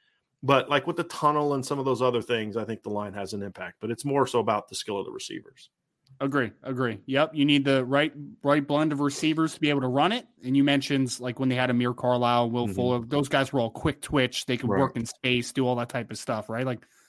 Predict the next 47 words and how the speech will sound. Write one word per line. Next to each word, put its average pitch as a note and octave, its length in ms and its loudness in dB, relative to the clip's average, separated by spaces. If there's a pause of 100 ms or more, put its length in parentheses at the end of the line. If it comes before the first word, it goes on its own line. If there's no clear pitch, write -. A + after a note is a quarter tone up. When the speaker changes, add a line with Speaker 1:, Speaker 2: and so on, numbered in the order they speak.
(120)
Speaker 2:
Amir C#3+ 240 4
Carmi-, C3+ 560 4
Carlisle B2+ 480 4
literally B2+ 320 0
played B2+ 380 -2 (420)
running C#3+ 240 2
backs C#3 260 2
at C3+ 80 -6
point C3+ 260 2
in C3+ 60 2
his B2+ 160 -4
college B2+ 360 0
career, C3 220 0
played B2+ 360 0
wide B2+ 180 2
receiver B2 480 -2
at A#2+ 140 -8
point C3 100 -4
of B2 60 -2
his A#2+ 100 -8
college B2 240 0
career. A#2+ 160 -6
So B2+ 140 -6
he C#3 160 -2
kinda C3+ 200 0
has C3+ 200 2
that. C3 120 2
I D#3+ 120 2
think A#3+ 280 0 (420)
one F#3+ 200 4
thing F3+ 160 6
I'll D#3+ 80 4
say, E3 200 2
Brian, D3 260 4
is C#3+ 260 -2
if E3+ 160 -2 (260)
Notre F3+ 300 2
Dame G3+ 220 0
is F3 80 -4
truly F3 260 0
going D#3+ 280 4
to - 120 -4
more D#3 460 4 (500)
R E3 180 6
P E3 240 0
O D#3 80 4
concepts C#3+ 720 -2